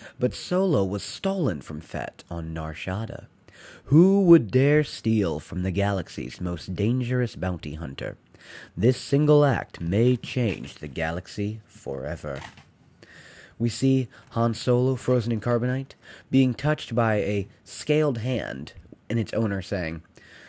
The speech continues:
"Do you suppose it hurt, being frozen like this?" Another voice answers,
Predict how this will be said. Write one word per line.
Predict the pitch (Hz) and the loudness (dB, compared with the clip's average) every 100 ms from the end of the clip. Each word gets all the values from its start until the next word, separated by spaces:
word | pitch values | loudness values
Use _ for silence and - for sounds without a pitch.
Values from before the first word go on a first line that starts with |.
| - - | -10 -2
"Do | |
you | 175 | -2
suppose | 165 - 190 175 | -2 -2 -2 0
it | 123 107 | -2 -2
hurt, | 131 151 - - | -6 -6 -10 -8
being | 117 113 104 | 0 0 0
frozen | - 110 110 117 127 | -4 -2 -2 -2 -2
like | 127 117 | -4 -4
this?" | 135 139 - - - - - - | -6 -6 -12 -18 -20 -20 -16 -2
Another | 110 117 107 | 2 4 2
voice | 104 104 - | 0 -2 -2
answers, | 95 90 92 87 - | -4 -4 -4 -6 -6